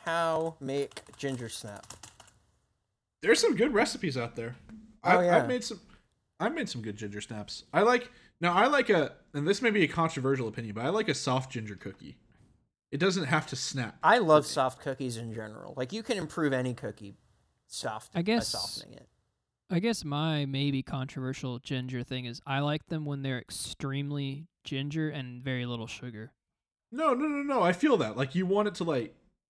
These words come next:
Speaker 2: set fire to
Speaker 1: But
Speaker 2: your
Speaker 1: here's the
Speaker 2: mouth.
Speaker 1: thing.
Speaker 3: I want it to
Speaker 2: Ginger.
Speaker 3: hurt. I want the
Speaker 2: Yeah.
Speaker 3: pain.
Speaker 1: I like them when they're extremely ginger, but I'll actually allow pretty much anywhere on the sugar spectrum. You're just making almost two different things on opposite ends of it.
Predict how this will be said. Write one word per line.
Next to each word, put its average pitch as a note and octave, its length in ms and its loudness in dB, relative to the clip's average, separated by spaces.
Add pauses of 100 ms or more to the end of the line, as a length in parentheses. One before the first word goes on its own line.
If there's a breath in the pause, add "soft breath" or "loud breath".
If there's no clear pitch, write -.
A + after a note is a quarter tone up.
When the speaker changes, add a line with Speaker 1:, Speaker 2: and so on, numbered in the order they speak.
(600)
Speaker 2:
set - 300 -4
fire D#3 320 4
to D3 60 2
Speaker 1:
But C#3 40 4
Speaker 2:
your B2+ 100 2
Speaker 1:
here's A#2+ 80 -2
the B2 40 0
Speaker 2:
mouth. A2 120 -2
Speaker 1:
thing. D#3+ 120 -2
Speaker 3:
I C#3 40 6
want G#3 200 8
it G3+ 60 0
to - 80 4
Speaker 2:
Ginger. D3+ 100 2
Speaker 3:
hurt. D#3+ 340 8 (380)
I D#3 60 -4
want E3+ 240 0
the - 80 -10 (120)
Speaker 2:
Yeah. E3+ 120 4
Speaker 3:
pain. C3+ 100 4
Speaker 1:
I E3+ 60 10
like D#3 340 2
them G#3 140 -6
when G3 80 -8
they're E3 160 -6
extremely C#3 500 -6
ginger, A#2+ 420 -10
but D#3 120 -2
I'll B2+ 180 0
actually D#3+ 400 -4
allow B2+ 360 0 (100)
pretty D3+ 420 -4
much D#3+ 260 -4 (140)
anywhere C#3 380 -2
on C#3 100 -2
the A#2+ 80 -6
sugar B2+ 340 -8
spectrum. F3 460 -4
You're D3+ 100 -4
just D3 200 -6
making C3+ 480 -6
almost C#3+ 400 -4
two E3+ 180 -6
different C3+ 380 -2
things A2+ 440 -12
on G2+ 120 -10
opposite G#2 320 -12
ends G2+ 220 -12
of F#2+ 100 -14
it. - 100 -16